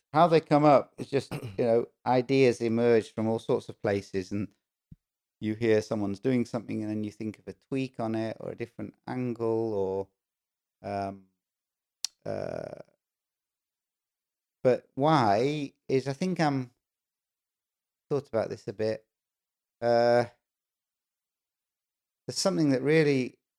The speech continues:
Speaker 1: riles me or upsets me about injustice to other species. So I can kind of handle injustice to human beings 'cause we're kind of all in it together. But it just seems so unfair when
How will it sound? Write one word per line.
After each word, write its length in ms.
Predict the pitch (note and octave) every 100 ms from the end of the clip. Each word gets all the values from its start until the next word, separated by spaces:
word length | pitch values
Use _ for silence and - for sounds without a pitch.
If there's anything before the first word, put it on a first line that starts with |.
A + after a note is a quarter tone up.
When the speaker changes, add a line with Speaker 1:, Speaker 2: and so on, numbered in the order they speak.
| -
Speaker 1:
riles 600 | B2+ C#3 C3+ B2 A2+ -
me 180 | G#2+ G#2
or 140 | G#2+
upsets 560 | A#2+ - - - - -
me 140 | A2+
about 460 | G2+ A2+ G#2+ G#2+ - _ _ _ _ _ _ _ _ _ C3
injustice 680 | C3+ C3 B2+ - - G#2+
to 160 | - G#2+
other 180 | G#2+ G2+
species. 760 | - A2+ A2 - F#2 F2+ E2+ _ _ _ _ _ _ _ _ _ _ _ _ _ _ _ C3+
So 140 | C3
I 80 | C3
can 180 | D#3 C#3+
kind 280 | F#3+ G3+
of 100 | D#3
handle 360 | C3 D#3 D3 B2
injustice 580 | G#2+ G#2 G#2 - G2+ -
to 80 | G#2+ -
human 320 | G#2+ G2 F#2+
beings 520 | F#2 F#2+ F2+ F#2 F#2+ _ -
'cause 200 | A2+ - _
we're 80 | A2
kind 220 | - B2
of 100 | A2+ -
all 240 | G#2+ G#2+ A2+
in 120 | A2
it 120 | -
together. 560 | A#2 G#2 A2+ A2+ F#2+ - _ _ _ _ _ -
But 300 | B2 A2 - _
it 120 | B2 B2
just 160 | C#3+ -
seems 260 | C3+ A#2
so 180 | - C#3
unfair 600 | A#2 G#2+ - A#2+ G#2+ G2
when 440 | G2 G2 G2 F#2+